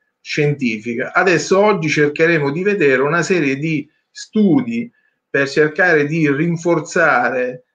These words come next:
rafforzare questo tipo di concetto. Ehm,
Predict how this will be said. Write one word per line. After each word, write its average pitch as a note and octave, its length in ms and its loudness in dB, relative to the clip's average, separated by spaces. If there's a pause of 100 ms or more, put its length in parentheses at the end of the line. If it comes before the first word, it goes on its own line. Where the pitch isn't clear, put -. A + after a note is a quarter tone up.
rafforzare C#3 1400 -2
questo D#3 400 -2
tipo C#3+ 320 -4
di C#3 140 -6
concetto. B2+ 920 -6 (920)
Ehm, C3 840 -2